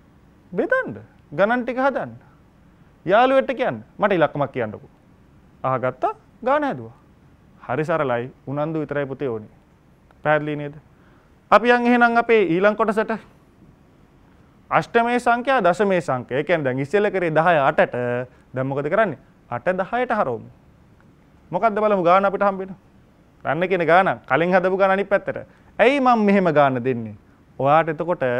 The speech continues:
මේක තේරුම් ගන්න ලේසියි. කලින් ගානයි, දැන් ගානයි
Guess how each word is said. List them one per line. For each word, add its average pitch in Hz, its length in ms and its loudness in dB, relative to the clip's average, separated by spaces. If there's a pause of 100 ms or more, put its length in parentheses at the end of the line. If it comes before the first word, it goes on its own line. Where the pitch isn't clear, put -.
(220)
මේක 139 260 -10
තේරුම් 147 260 -2
ගන්න 131 200 -2
ලේසියි. 117 400 -8 (520)
කලින් 139 320 -4
ගානයි, 123 500 0
දැන් 131 240 -4
ගානයි 117 420 -2